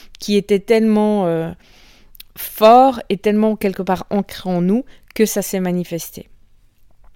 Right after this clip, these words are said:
Attention à pas confondre ici avec la télépathie lorsqu'on pense à quelqu'un, par exemple, et qu'elle nous appelle deux minutes plus tard. Ce qui s'est passé réellement, c'est que cette personne, en voulant nous appeler,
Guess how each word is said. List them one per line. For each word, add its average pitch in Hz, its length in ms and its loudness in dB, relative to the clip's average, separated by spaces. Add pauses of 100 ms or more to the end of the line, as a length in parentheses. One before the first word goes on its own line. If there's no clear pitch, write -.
(220)
Attention 226 380 0
à 214 80 2
pas 196 120 4
confondre 190 420 -4
ici 190 240 -6
avec 180 140 -4
la 165 120 -2
télépathie 202 680 -4
lorsqu'on 175 340 -8
pense 185 240 -10
à 165 60 -8
quelqu'un, 185 460 -6
par 165 160 -8
exemple, 170 520 -4
et 202 140 0
qu'elle 185 200 -4
nous 175 180 -4
appelle 202 260 -2
deux 190 100 -2
minutes 185 280 -2
plus 190 160 -8
tard. - 320 -10 (1040)
Ce - 100 -10
qui 185 140 -12
s'est 170 160 -6
passé 170 360 -4
réellement, 165 440 -2
c'est 196 140 -6
que - 60 -14
cette - 240 -10
personne, 190 720 -2 (380)
en 185 100 0
voulant 214 420 2
nous 190 260 0
appeler, 185 580 -2